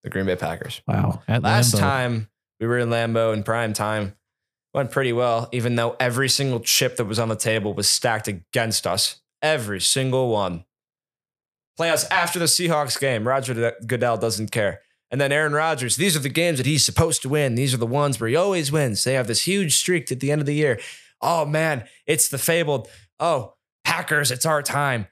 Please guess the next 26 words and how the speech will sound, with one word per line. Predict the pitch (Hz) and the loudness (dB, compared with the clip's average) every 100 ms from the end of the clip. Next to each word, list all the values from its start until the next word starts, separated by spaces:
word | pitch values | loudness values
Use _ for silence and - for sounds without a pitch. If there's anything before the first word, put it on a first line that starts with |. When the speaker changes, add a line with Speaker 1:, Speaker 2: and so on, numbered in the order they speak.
| _ | _
Speaker 1:
Nope. | 131 139 156 - _ _ _ _ _ _ _ _ 127 | -2 0 -2 -8 _ _ _ _ _ _ _ _ -2
Nope, | 147 165 - | 0 0 -2
Dan | 156 165 | 0 0
Campbell | - 160 165 147 | 0 0 2 0
and | 131 | 0
the | |
boys | 123 139 135 139 - - - - _ | 0 0 2 2 0 -2 -6 -10 _
<laughs> | 127 - - - - 214 170 156 170 165 - 175 - | -2 -2 -4 -6 -4 0 2 2 2 0 -2 -6 -2
walk | 143 156 170 170 | 0 0 0 0
up | 165 - | 0 -2
and | 135 | 0
say, | - 160 147 135 _ | 2 4 2 0 _
"No. | 139 156 143 - - | -2 0 0 -4 -10
<laughs> | 127 _ _ - - _ - 220 156 - - | -14 _ _ -20 -20 _ -4 -2 -2 -4 -4
No, | 202 220 | 0 0
man, | 202 202 214 185 | 2 0 0 -2
it's | - 226 | -2 0
not | 214 | 2
happening, | 214 208 202 185 | 2 0 -2 0
man." | 202 202 202 - | 2 4 2 -2
<laughs> | _ _ - | _ _ -4
Speaker 2:
It's | 180 - - | -4 -6 -6
not | 175 165 | 0 2
happening, | 175 175 160 | 2 2 2
man. | 156 156 156 156 | 4 4 4 2
Speaker 1:
Okay. | 117 104 92 - | 0 0 -2 -2